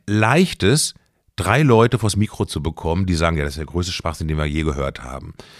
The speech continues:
Aber da muss man auch so ein bisschen gucken, wo ist denn da auch so ein Wohlwollen da, mal so einen Weg zu begleiten und denen auch mal eine Chance zu geben. Das bedeutet nicht, dass natürlich auch die alte Regierung und vielleicht auch jetzt, dass die auch teilweise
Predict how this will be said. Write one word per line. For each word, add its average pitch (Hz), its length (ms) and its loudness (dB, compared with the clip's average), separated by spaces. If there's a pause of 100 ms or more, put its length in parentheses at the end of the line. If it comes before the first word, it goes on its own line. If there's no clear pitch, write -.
(180)
Aber 104 100 -2
da 117 100 4
muss 151 180 6
man 151 100 4
auch 127 100 4
so 131 100 2
ein 127 100 6
bisschen 131 380 2
gucken, 123 480 -2
wo 95 140 0
ist - 160 0
denn 98 60 -6
da 95 80 0
auch 90 120 -4
so 92 100 -2
ein 82 220 0
Wohlwollen 104 640 2
da, 92 220 0 (260)
mal 90 180 2
so 82 120 2
einen 85 160 2
Weg 85 240 -2
zu 71 140 -6
begleiten 76 520 -2
und 95 180 -2
denen 98 160 2
auch - 240 -10
mal 80 300 0 (300)
eine 78 120 -6
Chance 113 520 0
zu 78 120 -4
geben. 65 440 -6 (580)
Das 104 100 -2
bedeutet 131 300 4
nicht, 185 240 6
dass 143 120 4
natürlich 143 260 2
auch 120 80 0
die - 140 0
alte 147 300 2
Regierung 143 360 0
und 127 100 -2
vielleicht 113 220 -6
auch 110 120 -4
jetzt, 131 300 0
dass 113 120 0
die 110 140 -4
auch 107 80 -4
teilweise 107 340 0